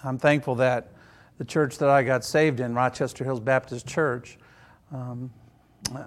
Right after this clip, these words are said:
has a heart for missions. By the way, I'm gonna be speaking there in two thousand twenty-two at their missions conference. The church that I got saved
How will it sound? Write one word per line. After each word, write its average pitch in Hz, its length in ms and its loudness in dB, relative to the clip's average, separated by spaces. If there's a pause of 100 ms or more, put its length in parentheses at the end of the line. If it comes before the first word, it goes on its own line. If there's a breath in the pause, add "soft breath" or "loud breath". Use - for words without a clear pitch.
(120)
has 131 400 -2
a 123 140 -12
heart 135 320 2
for 135 120 -8
missions. 135 600 -6 (420 soft breath)
By 139 160 4
the 139 60 2
way, 147 160 4
I'm 143 100 4
gonna 139 140 2
be 120 140 -4
speaking 175 480 -2
there 127 140 -6
in 120 80 -8
two 143 180 -4
thousand 135 380 0
twenty-two 135 500 -2
at 120 60 -6
their 127 140 -6
missions 127 380 -6
conference. 117 640 -12 (480 soft breath)
The 143 80 -8
church 143 340 -2
that 135 100 -6
I 143 160 2
got 135 240 0
saved 131 520 -8